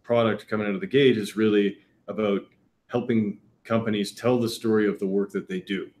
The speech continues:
So, um, what are all the things that went into the decisions and the, uh, reports and designs that went into making a building?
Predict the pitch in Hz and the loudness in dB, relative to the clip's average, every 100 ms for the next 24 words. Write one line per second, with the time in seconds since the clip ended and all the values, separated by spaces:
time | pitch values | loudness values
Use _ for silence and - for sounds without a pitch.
0 | _ _ _ _ - 107 101 95 87 - | _ _ _ _ -8 -2 0 0 -4 -10
1 | _ _ _ 95 92 90 87 - _ 107 | _ _ _ -6 -6 -6 -10 -18 _ 2
2 | 127 127 123 127 120 117 120 113 104 101 | 6 8 8 8 6 4 2 2 0 -4
3 | 107 107 107 107 104 90 - 101 95 95 | -2 -2 -2 -2 -4 -4 -8 -6 -4 -4
4 | 92 98 - 120 110 110 104 101 95 92 | -8 -12 -2 -2 2 0 0 -2 -2 -2
5 | 92 87 90 - 87 85 87 - 131 120 | -4 -4 -8 -14 -14 -12 -14 -4 0 0
6 | - 101 92 90 101 101 98 92 101 104 | 0 -4 -6 -4 -2 -2 -4 -8 -8 -4
7 | 104 98 98 95 98 95 - 104 95 | -4 -4 -4 -4 -6 -8 -4 -4 -4